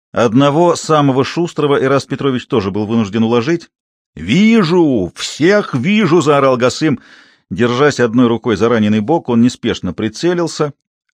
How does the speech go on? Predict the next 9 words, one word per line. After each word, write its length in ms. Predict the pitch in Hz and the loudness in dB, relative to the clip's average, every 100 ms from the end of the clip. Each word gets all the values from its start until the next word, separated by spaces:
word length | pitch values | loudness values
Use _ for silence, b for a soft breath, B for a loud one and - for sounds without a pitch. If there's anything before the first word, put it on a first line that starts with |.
| 104 | -6
застрелил 560 | 123 - 131 135 107 | -4 -4 -2 -2 -2
ближайшего 480 | 90 110 113 - 104 | -2 0 0 -2 -4
из 100 | 101 | -2
бандитов. 480 | 117 131 156 139 - b b b b b b b _ | 0 0 0 -4 -6 b b b b b b b _
Фандорин 480 | 120 127 170 156 | 0 2 2 2
был 80 | 127 | 0
уже 160 | 117 127 | 0 -2
в 80 | - | -4
комнате. 520 | 123 95 82 82 | -2 -2 -4 -12